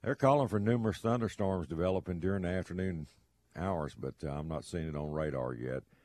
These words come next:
Some areas of dense fog, a high of sixty-seven, east winds ten to twenty, and that chance of rain, they're throwing about a seventy percent up. Tonight, a hundred percent chance of rain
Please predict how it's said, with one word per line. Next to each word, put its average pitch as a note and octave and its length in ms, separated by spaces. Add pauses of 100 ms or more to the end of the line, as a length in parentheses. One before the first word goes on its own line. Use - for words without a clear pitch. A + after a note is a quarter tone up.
(180)
Some C#3 300
areas A#2 340
of E2 140
dense D#2+ 260
fog, D2 380
a C#2 60
high D#2+ 180
of C#2+ 100
sixty-seven, E2 720
east D#2+ 200
winds F2 300
ten G2 300
to C2+ 80
twenty, C3+ 560 (460)
and B1 100
that B1+ 160
chance D#2+ 300
of D#2+ 80
rain, D#2+ 260
they're D2+ 160 (880)
throwing A#2+ 200
about G2 220
a E2+ 60
seventy F2+ 380
percent E2 480
up. A#1 320
Tonight, F2 420 (200)
a C2+ 100
hundred G#2+ 220
percent D2 380
chance D2+ 340
of C#2+ 60
rain B1 400